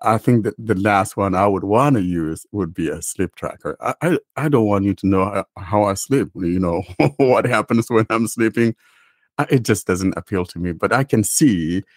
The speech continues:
um, eh, you know, saying, "Hey, I don't wanna use my Telegram for more than, uh, one hour today," or whatever. And, and to me, I don't think that is an intrusion on how I use my Telegram. It's just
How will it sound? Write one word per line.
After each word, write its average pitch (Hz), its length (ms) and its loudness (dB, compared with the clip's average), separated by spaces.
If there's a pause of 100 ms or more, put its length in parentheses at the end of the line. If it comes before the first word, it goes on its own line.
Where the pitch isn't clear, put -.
(360)
um, 101 480 -2 (420)
eh, 123 140 -2 (160)
you 107 180 0
know, 98 200 2 (360)
saying, 110 360 2
"Hey, 113 240 2 (280)
I 113 100 0
don't 131 140 4
wanna 110 180 4
use 98 320 0
my 92 200 0
Telegram 90 560 0
for 85 160 -6
more 92 200 0
than, 85 220 -4 (340)
uh, 78 260 0
one 98 400 2
hour 85 240 -2
today," 90 400 -2
or 80 240 0
whatever. 85 520 -2 (240)
And, - 120 -6
and 147 280 0
to 156 60 -4
me, 165 200 6
I 135 120 -2
don't 156 240 2
think 101 160 2
that 92 160 0 (360)
is 85 240 -4
an 85 160 -2
intrusion 95 680 0
on 76 360 -4 (160)
how 92 200 0
I 76 80 2
use 85 260 -4
my 85 140 0
Telegram. 82 560 0
It's 82 120 -4
just - 300 0